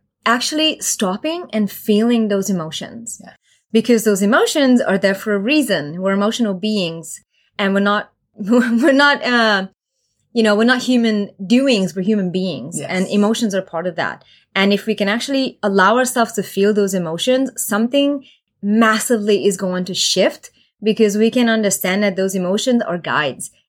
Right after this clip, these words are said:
Speaker 1: And if I'm experiencing fear, there's a reason for that. There's a deeper
Speaker 2: Mm.
Speaker 1: layer that I can go and understand, "Oh, this is why that came up."
Speaker 2: Mm-hmm.
Speaker 1: And then I can work on that.
Speaker 2: Yeah.
Speaker 1: And same thing with, you know, um, anxiety. If I'm ex-
Speaker 2: Mm.
Speaker 1: experiencing anxiety,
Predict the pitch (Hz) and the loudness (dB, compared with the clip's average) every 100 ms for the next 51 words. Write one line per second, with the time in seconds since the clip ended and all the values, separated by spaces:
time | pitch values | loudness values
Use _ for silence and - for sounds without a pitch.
0 | - 208 190 208 208 - 202 208 226 233 | -2 0 0 -2 -4 -2 0 2 2 0
1 | 233 214 190 - 196 233 302 311 _ - | 0 -2 -4 -4 2 2 2 -2 _ -2
2 | 208 214 196 185 185 185 170 175 139 95 | 2 2 2 0 0 -2 -2 -4 -4 -6
3 | - 175 170 170 165 208 226 214 196 196 | -8 -2 2 2 2 2 2 2 2 2
4 | 190 185 196 180 175 180 175 175 175 180 | 0 0 -2 -2 -2 -2 -4 -4 -6 -6
5 | - 202 190 160 165 180 170 180 175 165 | -4 0 0 -2 -6 -6 -6 -6 -6 -6
6 | - - 165 160 90 - 185 170 156 180 | -6 -10 -12 -12 -14 -8 -4 -4 -4 -2
7 | 180 180 180 - 170 - 190 277 381 247 | 0 2 0 -2 -4 0 0 2 2 2
8 | 220 175 151 - _ 143 131 - 190 190 | 2 0 -4 -8 _ -18 -8 0 2 4
9 | 190 - - - - 208 208 247 240 226 | 2 -2 -10 -12 -2 0 2 2 4 4
10 | 226 226 220 - - - 185 214 208 196 | 4 2 0 -10 -20 -12 -2 0 2 2
11 | 196 - 196 190 196 175 - _ _ _ | 2 2 2 2 2 -2 -12 _ _ _
12 | _ _ 208 226 220 208 269 208 143 - | _ _ 2 2 4 2 2 2 -4 -10
13 | 185 196 170 170 220 151 - - 233 233 | -6 0 0 2 0 -2 -6 -2 0 2
14 | 233 226 208 196 180 190 226 196 175 | 2 2 0 0 0 0 2 2 0